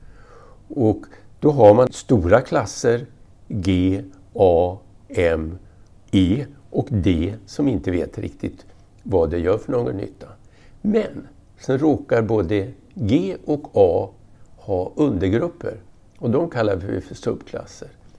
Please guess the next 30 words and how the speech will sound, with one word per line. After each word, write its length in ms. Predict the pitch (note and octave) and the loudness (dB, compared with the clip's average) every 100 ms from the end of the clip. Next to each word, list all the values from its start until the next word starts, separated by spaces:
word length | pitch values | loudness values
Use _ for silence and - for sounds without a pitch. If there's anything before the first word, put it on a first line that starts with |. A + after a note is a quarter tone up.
| - | -20
Så 180 | - G#2 | -6 0
det 140 | F#2+ | 0
finns 600 | F#2+ C3+ A2 G#2 F#2+ - - - - - - - - _ - - - | 0 2 2 2 -2 -10 -20 -20 -20 -20 -20 -20 -20 _ -20 -20 -6
I 180 | D3+ G2+ | -2 0
G 160 | G2 | -2
G 380 | E2+ A2 G2 G2 | -2 0 2 2
ett, 240 | D#3 - - | 0 -6 -8
I 160 | D3+ | -6
G 140 | C#3+ C#3+ | 0 0
G 260 | D#3 A#2+ | 2 0
två, 420 | - - A2+ G#2 - | -2 -4 -2 -2 -2
I 120 | G#2+ | -4
G 140 | F#2+ G2 | -2 0
G 240 | G#2+ F2+ | 0 0
tre 380 | - F2+ F#2 F#2 | -4 -4 -4 -4
och 140 | - | -4
I 120 | G2 | -4
G 140 | F#2 F#2+ | -2 -2
G 240 | F2+ F2+ | -2 -2
fyra 460 | - - A2 - - - - - - - | -4 -8 -8 -8 -12 -18 -20 -20 -20 -18
och 300 | - C3+ - - - - - - | -6 -6 -6 -18 -20 -20 -20 -14
I 200 | F#3 A#2+ | -4 -2
G 160 | F2+ F#2 | -2 0
A 280 | G2 B2+ C3+ - - - - | 4 4 2 -6 -16 -20 -12
ett 400 | - A2+ - - - | -8 -8 -8 -20 -12
och 200 | - A#2 | -8 -8
I 180 | - A2 | -6 -6
G 200 | G2+ G#2+ F#2+ | -4 -4 -2
A 240 | E2 F2+ - | -2 -4 -10
två. 240 | - A#2 | -14 -12